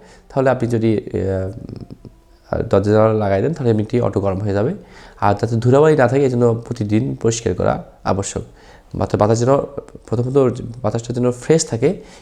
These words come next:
এবং বাতাসটা যেন গরম থাকে, তাহলে ক্ষতি হবে না। আর খুব ঠান্ডা বাতাসে যাদের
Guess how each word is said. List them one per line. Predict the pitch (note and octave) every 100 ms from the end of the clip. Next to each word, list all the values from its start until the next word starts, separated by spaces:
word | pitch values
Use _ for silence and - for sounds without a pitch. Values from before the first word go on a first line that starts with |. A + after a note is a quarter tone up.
| -
এবং | G#2+
বাতাসটা | G2 G2+ -
যেন | B2+ F2 - - A2
গরম | A2 G#2+ G2+
থাকে, | G2+ - -
তাহলে | G2+ B2+ G#3+ G#3 - -
ক্ষতি | C3+ A#2
হবে | G2 F#2+
না। | - - _ _ _ _ _ _ _ _ -
আর | - A#2+
খুব | A#2 F3 F3
ঠান্ডা | B2 A#2
বাতাসে | G#2+ A#2 E3+ G3+ - - - -
যাদের | A2 G2+ F#2+